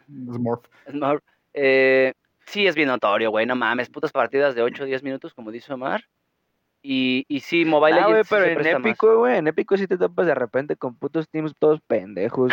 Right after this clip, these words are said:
Speaker 3: güey,
Speaker 2: <laughs> Sí,
Speaker 3: o
Speaker 2: güey.
Speaker 3: teams muy
Speaker 2: Y sí.
Speaker 3: buenos, güey, con los que sí te extiendes veinticuatro minutos, treinta y hasta más.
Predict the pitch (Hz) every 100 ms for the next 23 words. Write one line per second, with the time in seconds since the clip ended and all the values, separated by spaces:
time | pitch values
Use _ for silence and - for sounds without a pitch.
0 | 120 165 135 - 214 247 175 135 123 120
1 | 123 127 170 190 156 139 135 131 - 131
2 | 147 - 143 139 139 127 117 - 123 131
3 | 135 127 123 123 135 135 131 - - -
4 | - 117 120 131 123 113 104 113 -